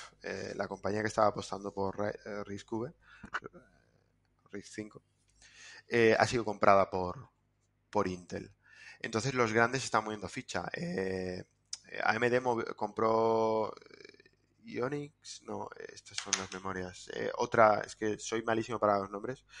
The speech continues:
menos mal que no me, que nunca me olvido del nombre de mi mujer. <laughs> Pero bueno, <laughs> eh,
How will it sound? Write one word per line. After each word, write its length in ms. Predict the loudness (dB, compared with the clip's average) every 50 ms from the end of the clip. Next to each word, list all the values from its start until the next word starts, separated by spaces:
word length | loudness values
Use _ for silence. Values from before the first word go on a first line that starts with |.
| -20 -16 _
menos 180 | -6 -6 -4 -2
mal 140 | 0 0 2
que 120 | 2 0
no 60 | 0 -2
me, 320 | -2 -4 -4 -6 -8 -10 -14
que 100 | -18 -14
nunca 160 | -8 -4 -4
me 80 | -2 -2
olvido 180 | -2 -2 -2 -2
del 80 | -2
nombre 240 | -4 -6 -6 -8 -8
de 60 | -8
mi 60 | -8 -8
mujer. 260 | -8 -6 -6 -6 -6 -6 -8 -12 -14 -16 -18 -20 -20 _ _ _ _ _ _ _ _ _ _ _ _ _ _ _ -10
<laughs> 720 | -6 -2 0 2 2 2 0 -2 -2 -2 -4 -6 -4 4 8
Pero 180 | 8 10 10 10
bueno, 220 | 8 8 6 4 4
<laughs> 40 | 6
eh, 100 | 6 6